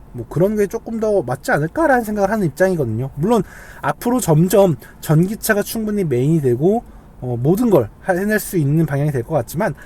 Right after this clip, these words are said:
아직은 조금 아쉽다라는 느낌이 들어요. 특히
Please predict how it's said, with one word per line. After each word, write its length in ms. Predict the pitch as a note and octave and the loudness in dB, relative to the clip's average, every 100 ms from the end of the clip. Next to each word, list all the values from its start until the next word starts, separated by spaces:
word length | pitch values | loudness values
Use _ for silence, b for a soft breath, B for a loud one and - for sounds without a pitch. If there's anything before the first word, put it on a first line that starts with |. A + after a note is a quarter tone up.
| B B | B B
아직은 720 | - D3+ E3+ D4+ - D4+ C#4+ | -4 -4 -2 -6 -4 -4 -4
조금 300 | - D4 D4+ | -6 -6 -2
아쉽다라는 500 | F3 D#3+ - G3+ F#3 | -2 -4 2 4 4
느낌이 280 | C#3+ - B2+ | 2 -2 -6
들어요. 300 | A2+ G2+ F#2+ - - - - | -4 -6 -8 -10 -20 -20 -20
특히 260 | - A3 | -4 0